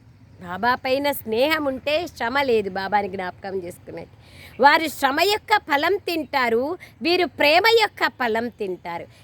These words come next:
జ్ఞానం బీజం, స్నేహం నీళ్ళు. కానీ ఒకవేళ బీజానికి స్నేహం అనే నీళ్లు లభించకుంటే ఫలాలు రావు కదా. ఎంత మంచి బీజమైనా కూడా నీళ్లు లేకపోతే ఫలాలు రావు, ఎండిపోతుంది.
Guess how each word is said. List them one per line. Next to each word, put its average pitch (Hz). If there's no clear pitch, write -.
జ్ఞానం 320
బీజం, 294
స్నేహం 269
నీళ్ళు. 233
కానీ 320
ఒకవేళ 330
బీజానికి 339
స్నేహం 320
అనే 359
నీళ్లు 330
లభించకుంటే 277
ఫలాలు 269
రావు 247
కదా. 254
ఎంత 220
మంచి 277
బీజమైనా 294
కూడా 320
నీళ్లు 294
లేకపోతే 294
ఫలాలు 185
రావు, 170
ఎండిపోతుంది. 226